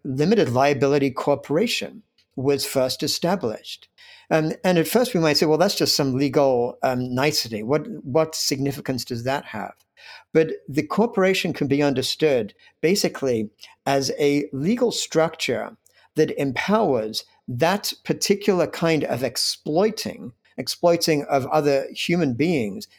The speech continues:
and exploiting of all other non-humans on the earth to the maximum way possible, where it actually says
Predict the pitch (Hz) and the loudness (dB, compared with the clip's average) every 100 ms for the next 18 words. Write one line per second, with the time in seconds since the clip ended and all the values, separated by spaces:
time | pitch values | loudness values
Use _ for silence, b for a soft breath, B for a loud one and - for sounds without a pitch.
0 | - 139 123 - - 160 156 143 127 - | -6 -4 -2 -4 2 2 2 0 -2 0
1 | 151 147 143 131 123 120 131 160 165 - | 2 4 4 2 0 0 0 2 0 0
2 | 127 110 104 110 107 107 104 104 _ b | -2 -2 -6 -6 -6 -6 -8 -10 _ b
3 | _ 151 135 135 156 190 - 170 160 147 | _ -2 0 0 0 0 0 2 2 0
4 | 143 143 139 135 151 147 107 - - - | 2 2 2 0 -2 -2 -6 -10 -14 -16
5 | _ B 151 151 156 175 151 135 - 151 | _ B 2 4 4 2 0 0 4 2